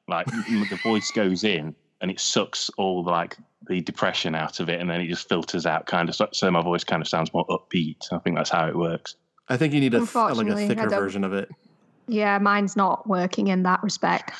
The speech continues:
Speaker 3: I'm afraid.
Speaker 1: Mm. Um, no, I, I didn't play any games. I'm working on my M K review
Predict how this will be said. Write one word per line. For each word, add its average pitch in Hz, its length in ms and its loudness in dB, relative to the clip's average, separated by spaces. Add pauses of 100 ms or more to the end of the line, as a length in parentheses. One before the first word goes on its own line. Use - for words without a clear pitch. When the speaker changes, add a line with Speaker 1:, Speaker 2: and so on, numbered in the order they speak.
(140)
Speaker 3:
I'm 190 60 4
afraid. 175 500 2 (280)
Speaker 1:
Mm. 78 400 0 (680)
Um, 98 400 4 (280)
no, 92 120 4
I, 95 180 4
I 107 80 4
didn't 113 220 2
play 95 160 0
any 90 160 0
games. 80 400 -4
I'm 80 400 0 (300)
working 104 440 0
on 85 360 2 (460)
my 90 200 2
M 82 140 0
K 82 220 -2
review 78 440 -4